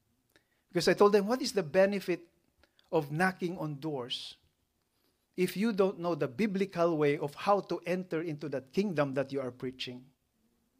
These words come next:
Jesus Christ said, you're right, John three three, John three three, "Verily, verily, I say unto you, except a man be born again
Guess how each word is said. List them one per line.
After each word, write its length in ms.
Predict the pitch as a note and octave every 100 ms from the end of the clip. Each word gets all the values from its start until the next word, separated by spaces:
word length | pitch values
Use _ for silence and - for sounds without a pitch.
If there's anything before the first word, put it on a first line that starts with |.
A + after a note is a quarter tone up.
| _ _ _ _ _ _ _ _ _ _ _ _
Jesus 300 | D3 E3 F#3+
Christ 280 | - F#3+ F#3
said, 160 | A#3 E3+
you're 120 | D3+ E3+
right, 160 | G3 -
John 220 | C3+ F3
three 200 | F3+ F3+
three, 200 | F3 E3+ D#3+ _ D3+
John 220 | F3+ F3+
three 200 | F#3 F#3
three, 280 | - A3 E3+
"Verily, 440 | C3 F#3 G#3 G#3
verily, 560 | D3+ D3 F#3 G3+ G3+ F#3
I 140 | D#3+
say 260 | D#3 F#3 F#3
unto 200 | F3+ F#3
you, 200 | G3+ G#3 - - - - - _ _ _ - F4
except 640 | C#3 - - F#3 F#3+ - -
a 80 | C3+
man 500 | C#3 E3+ F#3+ G3+ A3
be 140 | C#3+
born 300 | B2 A2+ F3
again 480 | F3+ D#3+ B2+ D3+